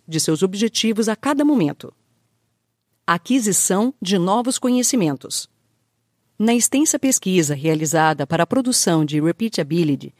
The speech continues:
nossos autores identificaram que a capacidade de adquirir velozmente novos conhecimentos é determinante para o bom posicionamento da empresa no mercado.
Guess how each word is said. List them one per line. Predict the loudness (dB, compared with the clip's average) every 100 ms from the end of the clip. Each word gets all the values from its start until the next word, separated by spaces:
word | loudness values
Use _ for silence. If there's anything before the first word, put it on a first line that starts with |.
| _ _ -2
nossos | 0 2 0
autores | 0 2 2 2 0
identificaram | 0 0 -2 -4 -4 0 0 2 0
que | -2
a |
capacidade | -2 0 0 0 2 2 0
de | 0
adquirir | 0 0 -2 0 0 -2 _ _ _
velozmente | 0 0 0 0 2 2 0 -6 -10 _ -2
novos | 2 2 2 -2
conhecimentos | 2 2 2 2 2 2 -6 -12 _ _
é | 0
determinante | 2 2 2 2 2 2 0
para | 0 0
o |
bom | 2 0 0
posicionamento | 0 0 0 0 -2 0 0 0
da | 0
empresa | -2 0 0 2
no | 2
mercado. | 2 0 -2 -2 -4